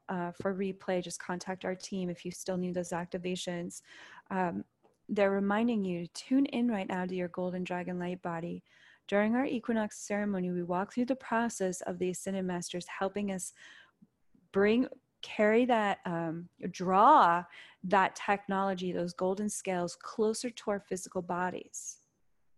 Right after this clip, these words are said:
so that we could feel that beautiful higher self spiritual technology become a golden armor for our,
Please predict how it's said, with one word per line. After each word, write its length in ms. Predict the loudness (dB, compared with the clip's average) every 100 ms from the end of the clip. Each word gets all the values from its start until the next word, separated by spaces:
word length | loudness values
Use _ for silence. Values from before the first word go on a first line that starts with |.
| _ _ _ _ _ _ _ _ _ _
so 160 | 0
that 140 | 2 2
we 160 | 0
could 160 | 0 -2
feel 760 | -6 -2 2 4 4 4 2 -6 -20 0
that 200 | 0 0
beautiful 540 | -2 0 0 0 -2
higher 360 | -2 -2 0 0
self 380 | -2 -2 -2 -2
spiritual 580 | -10 -2 0 0 -4 -6
technology 1120 | -4 -6 -4 -4 -2 -2 -4 -4 -6 -6 -12 _ _ _ _ _ _ _ _ _
become 400 | -12 0 2 4
a 80 | 2
golden 460 | 2 0 0 -2
armor 680 | -2 -2 -2 -2 -2 -4 -6 -4
for 140 | -2
our, 160 | 0